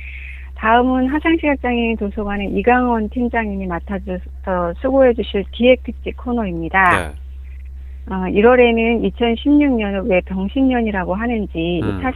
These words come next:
Speaker 1: 사실 좀 어감 때문에 말이 많은 해이기도 한데요.
Speaker 2: 그렇죠.
Speaker 1: 어, 천간의 의미와 십이지간, 환갑과 육십 갑자에 대해서 좀 자세히 정리해 주셨습니다.
Speaker 2: 아.
Speaker 1: 많이 알고 계시겠지만.
Speaker 2: 네네네.
Speaker 1: 네.
Speaker 2: 음.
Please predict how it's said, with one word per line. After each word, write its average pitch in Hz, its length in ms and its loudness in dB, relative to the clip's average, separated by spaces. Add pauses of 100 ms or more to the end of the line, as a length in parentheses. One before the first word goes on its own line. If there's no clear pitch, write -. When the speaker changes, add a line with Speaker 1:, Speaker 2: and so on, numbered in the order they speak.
(120)
Speaker 1:
사실 269 300 0
좀 220 160 -6
어감 233 380 4
때문에 202 320 -4
말이 165 280 -4
많은 180 640 -4
해이기도 233 440 2
한데요. 208 520 0
Speaker 2:
그렇죠. 104 320 -6
Speaker 1:
어, - 960 -6 (140)
천간의 285 460 6
의미와 208 500 0 (100)
십이지간, 254 840 0
환갑과 240 840 2
육십 233 320 0
갑자에 190 480 -2
대해서 160 360 -2
좀 - 200 -6
자세히 175 460 -2
정리해 196 400 -2
주셨습니다. 165 680 -4
Speaker 2:
아. 160 40 -8
Speaker 1:
많이 190 180 -2
알고 202 260 2
계시겠지만. 170 580 -2 (120)
Speaker 2:
네네네. 107 140 0
Speaker 1:
네. 165 420 -2 (120)
Speaker 2:
음. - 240 -12